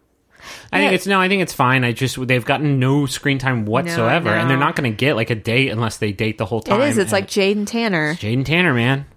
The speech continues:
Speaker 2: Yeah. Um. So Carly, uh, at this point, wakes up day after the Pepper date,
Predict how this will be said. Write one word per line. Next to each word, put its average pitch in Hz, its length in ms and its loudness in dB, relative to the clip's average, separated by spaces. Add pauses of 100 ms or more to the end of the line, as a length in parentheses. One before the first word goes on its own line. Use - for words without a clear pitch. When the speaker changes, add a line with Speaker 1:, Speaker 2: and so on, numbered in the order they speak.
(120)
Speaker 2:
Yeah. 180 480 -4 (960)
Um. 226 640 0 (2500)
So 240 180 0
Carly, 247 1040 0
uh, 214 40 -2 (540)
at 175 540 2
this 202 200 -4
point, 180 800 -2 (320)
wakes 190 420 -2
up 180 460 0
day 190 260 2
after 175 500 0
the 170 100 -4
Pepper 170 340 -4
date, 143 440 -4